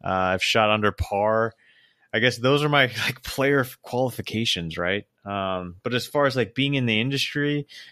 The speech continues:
totally new to me. So lessons learned, number one, um, just kind of having an understanding, a better understanding of the industry now,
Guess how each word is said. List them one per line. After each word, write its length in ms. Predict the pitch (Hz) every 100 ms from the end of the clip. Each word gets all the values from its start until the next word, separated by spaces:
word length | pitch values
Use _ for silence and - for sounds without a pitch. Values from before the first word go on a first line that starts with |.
| _
totally 420 | - 151 151 120
new 180 | 101 104
to 80 | 101
me. 220 | 85 80
So 260 | - 123 113
lessons 480 | 113 139 - 151 120
learned, 220 | 131 127
number 280 | 117 120 120
one, 400 | 98 104 107 107 _ - _ _ _
um, 440 | 104 101 101 98 - _ _
just 220 | 151 -
kind 160 | 170 165
of 180 | 120 _ -
having 360 | - 131 143
an 60 | 131
understanding, 640 | 123 117 - 117 113 110 -
a 60 | 104
better 220 | 113 117
understanding 460 | 113 104 - 104 101
of 100 | 90
the 120 | 92
industry 420 | 98 92 - 92
now, 340 | 90 87 87